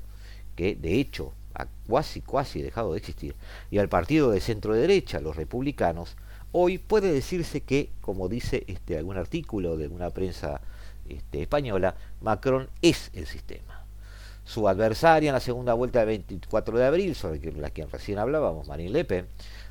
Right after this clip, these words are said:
propone una reforma profunda de la Unión Europea para convertirla en una sociedad de naciones, con mucho de naciones y poco de sociedad.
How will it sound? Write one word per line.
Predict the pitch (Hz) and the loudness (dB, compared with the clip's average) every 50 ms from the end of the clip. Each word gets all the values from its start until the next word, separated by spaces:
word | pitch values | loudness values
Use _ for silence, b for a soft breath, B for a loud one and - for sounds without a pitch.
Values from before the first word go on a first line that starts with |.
| B | B
propone | - 127 - - 180 196 190 185 | 0 0 0 2 0 -2 -2 -2
una | 185 170 160 147 | -2 0 2 2
reforma | 127 120 - 160 170 160 160 160 143 - | 2 2 0 -2 -2 -2 0 -2 -2 -2
profunda | - - 131 127 - - 214 233 214 160 104 95 | -2 -2 -2 -2 0 0 -2 -2 -2 0 2 2
de | 85 80 78 | 2 2 0
la | 76 | -2
Unión | 76 76 78 76 | -4 -6 -8 -8
Europea | 76 76 67 69 - - 50 50 - - - - b b b b b | -6 -6 -6 -8 -8 -8 -10 -10 -10 -10 -12 -14 b b b b b
para | - 95 98 95 | 2 2 2 2
convertirla | - 98 95 101 90 - 131 139 131 | 0 0 0 0 0 0 -2 0 0
en | 131 123 | 0 -2
una | 113 101 92 | -2 -6 -6
sociedad | - 92 - 98 98 110 113 | -8 -8 -2 0 2 4 4
de | 107 98 | 2 2
naciones, | 98 92 - 160 160 131 85 73 - | 0 -4 -4 -4 -4 -2 -4 -4 -6
con | - - 110 | -4 -4 -4
mucho | 127 165 196 214 196 - - 123 | -4 -4 -6 -6 -6 -6 -4 -4
de | 104 | -2
naciones | 90 90 85 - 131 147 151 143 131 - - | -2 -2 -2 -4 -6 -6 -6 -6 -8 -8 -8
y | 95 | -8
poco | - - 139 - - 95 | -6 -6 -6 -4 -2 -4
de | 85 78 | -4 -4
sociedad. | - 76 - - 65 62 55 - - | -6 -8 -10 -10 -10 -10 -10 -10 -10